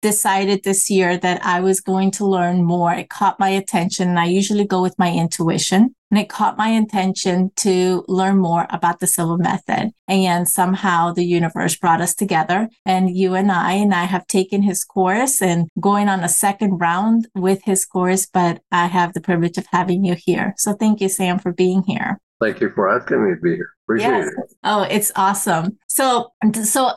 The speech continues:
Speaker 1: as my guest, I usually ask Sam, what I usually ask is talk, let's have a conversation about a season in your life,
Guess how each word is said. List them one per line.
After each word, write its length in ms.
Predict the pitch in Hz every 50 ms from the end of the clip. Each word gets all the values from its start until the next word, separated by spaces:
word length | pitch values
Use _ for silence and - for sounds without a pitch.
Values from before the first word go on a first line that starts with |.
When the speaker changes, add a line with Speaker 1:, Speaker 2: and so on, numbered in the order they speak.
| -
Speaker 1:
as 260 | 226 254 285 302 302
my 140 | - 277 262
guest, 380 | 220 190 170 - - 190 - -
I 120 | - - 226
usually 540 | 226 220 233 233 226 - 262 247 240 - -
ask 260 | 175 170 185 - -
Sam, 460 | - 202 185 175 165 165 180 190 190 - _
what 240 | - 202 214 214 208
I 40 | 190
usually 400 | 196 190 190 - 220 220 208 -
ask 320 | 180 175 175 175 - -
is 220 | 180 175 170 170 -
talk, 600 | - - - - 247 240 247 254 262 262 - - - - _ _ _ _ -
let's 220 | 220 254 262 262
have 280 | - - 220 208 214 202
a 60 | 214
conversation 960 | 214 - - 185 196 202 175 - - 180 170 175 180 - - 185 - - - -
about 640 | 190 170 165 185 180 175 175 175 185 190 - - - - _ _
a 100 | - 226
season 560 | 220 - - - 262 254 262 269 240 262 254 240
in 120 | 233 220
your 120 | 208 202
life, 420 | 190 180 180 - - - 175 185